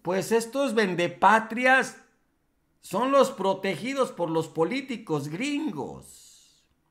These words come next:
Estos corruptos que están ladre y ladre que amlo es el responsable de, de lo del fentanilo,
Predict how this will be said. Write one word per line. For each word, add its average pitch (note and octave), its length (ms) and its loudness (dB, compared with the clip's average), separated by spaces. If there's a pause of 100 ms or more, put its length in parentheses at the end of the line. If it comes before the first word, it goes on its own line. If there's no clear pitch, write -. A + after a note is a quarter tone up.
(140)
Estos C4 680 2
corruptos D#3 920 -2
que - 80 -8
están F#3 500 -2
ladre F3+ 380 0
y D3+ 100 2
ladre F3 800 0 (440)
que D#3 240 2
amlo G3+ 320 2
es - 120 -6
el F#3 140 -4
responsable D3 1300 -2
de, B2 500 -4 (340)
de D3 140 -4
lo D3 160 0
del C#3 180 -4
fentanilo, C#3 1600 -4